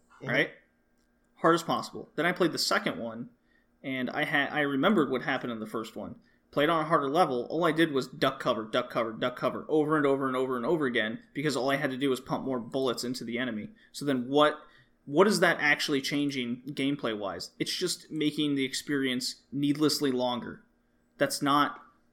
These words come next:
Speaker 2: any sort of actual difficulty matrix. I go back to Thief two one more time to it-, iterate. The, the enemies started doing different things.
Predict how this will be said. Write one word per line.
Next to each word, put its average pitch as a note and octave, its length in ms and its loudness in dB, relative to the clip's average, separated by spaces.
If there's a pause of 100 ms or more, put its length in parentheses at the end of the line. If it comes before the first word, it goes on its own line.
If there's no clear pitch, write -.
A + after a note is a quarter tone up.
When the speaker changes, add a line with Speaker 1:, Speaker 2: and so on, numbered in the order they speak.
Speaker 2:
any C#3+ 240 2
sort C3+ 280 -2
of B2 220 -6 (260)
actual C3 460 0
difficulty B2 640 -8
matrix. A2+ 560 -8 (240)
I B2 80 -6
go C3 160 -2
back B2+ 260 0
to C3+ 80 -4
Thief C3+ 260 -2
two C#3 200 -4
one B2 200 -4
more C#3+ 180 0
time C#3 260 -2
to A2 140 -2
it-, B2+ 180 -6
iterate. B2+ 420 -2 (500)
The, A#2+ 200 0
the A#2 220 0
enemies D3 320 2
started C3+ 240 2
doing C3 240 0
different A#2+ 320 -6
things. A2+ 380 -2